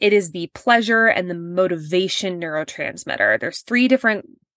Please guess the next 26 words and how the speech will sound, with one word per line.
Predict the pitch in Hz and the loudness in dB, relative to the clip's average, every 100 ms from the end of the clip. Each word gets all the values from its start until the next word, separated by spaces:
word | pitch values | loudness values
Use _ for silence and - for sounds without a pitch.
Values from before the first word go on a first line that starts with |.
| _ 170 _ | _ -20 _
good, | - 180 185 269 | -2 2 2 2
quote | - 285 277 | 0 2 2
unquote, | 277 302 285 269 - - - | 2 4 4 4 -8 -18 -4
neurotransmitters. | 233 240 240 254 240 240 247 247 254 247 - - - | 0 0 0 2 2 2 2 4 2 2 -8 -12 0
And | 226 233 | 4 4
this | 254 | 6
is | 285 214 | 4 4
one | 185 | -2
of | 165 | 0
them | 165 170 220 | -2 -2 2
that | 214 - | 2 2
tends | - 190 180 - | -2 -4 -2 -2
to | 226 | -2
hit | 190 - | 0 -2
more | 180 175 170 175 | -2 -6 -2 0
in | - | -2
that | 160 - | -4 -6
motivation, | 175 175 170 208 202 - 151 147 | -6 -6 -2 0 0 -4 -10 -12
that | 135 - | -14 -14
pleasure, | - 196 196 180 156 156 - - | -4 0 0 2 -2 -2 -8 -8
things | - 226 233 214 | -2 2 2 2
like | 185 180 - _ | 0 -2 -10 _
sex, | - - 269 208 - - - - - _ | -2 2 4 2 0 0 0 -4 -20 _
fresh | - 185 233 - - | -4 0 0 0 0
baked | 254 269 _ - | 2 2 _ 0
cookies, | 294 285 180 165 170 | 0 0 -4 -2 0